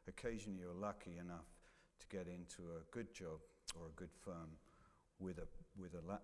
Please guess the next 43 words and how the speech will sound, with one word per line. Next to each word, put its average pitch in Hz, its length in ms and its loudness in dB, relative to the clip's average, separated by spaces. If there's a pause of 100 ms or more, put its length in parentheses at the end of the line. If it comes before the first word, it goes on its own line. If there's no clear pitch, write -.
(140)
and 87 100 0
you're 87 140 0
on 90 140 -2
a 170 120 0
ladder. 85 380 0 (320)
And, 85 340 -2
uh, 90 160 6
but 101 100 2
that 110 160 6
happens 98 540 0 (140)
at 98 160 -6
least 87 300 0
in 87 120 -4
the 85 140 -4
U 85 160 -2
K 98 140 -6
and 82 100 -4
the 82 60 -2
U 85 160 0
S - 200 -6
relatively 82 680 0
rarely. 78 360 -4 (480)
And, 80 400 -2
uh, 80 220 2 (240)
so - 180 4
it's 87 140 2
kind 107 240 4
of 95 60 2
capturing 98 520 0
those 85 400 0
two 90 140 -2
sides. 82 600 0 (520)
Um, 87 480 4 (640)
but 110 120 12
I, 131 260 12
I, 113 160 8 (320)
when 139 160 10
I 120 100 8
started 110 440 10
this, 87 260 6 (120)
I, 101 60 8 (160)
you 101 100 4
know, 87 240 4